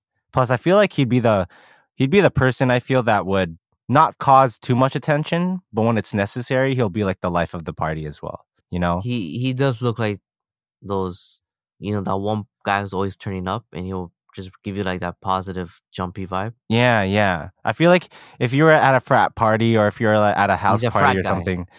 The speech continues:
Speaker 2: He's
Speaker 1: you know what I mean?
Speaker 2: a hundred percent a frat guy.
Speaker 1: You know what I mean? Like, I feel like, I feel like he would be the dude that's playing beer pong. I feel like he'd be the dude taking shots.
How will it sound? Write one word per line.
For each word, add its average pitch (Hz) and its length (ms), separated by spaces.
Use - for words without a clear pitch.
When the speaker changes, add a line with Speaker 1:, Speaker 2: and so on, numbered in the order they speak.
Speaker 2:
He's 98 120
Speaker 1:
you 120 40
know 135 60
what 147 100
I - 40
mean? 143 160
Speaker 2:
a - 20
hundred 107 100
percent - 40
a - 20
frat 98 220
guy. 90 240
Speaker 1:
You 120 80
know 131 60
what 131 40
I 131 40
mean? 135 120
Like, 127 140
I 113 80
feel 143 160
like, 143 180
I 117 100
feel 139 140
like 135 140
he 131 120
would 123 160
be 120 120
the 107 100
dude 107 180
that's 104 160
playing 101 280
beer 90 180
pong. 95 460
I 98 120
feel 110 200
like 101 100
he'd 101 180
be 101 120
the 95 100
dude 90 240
taking 95 300
shots. - 580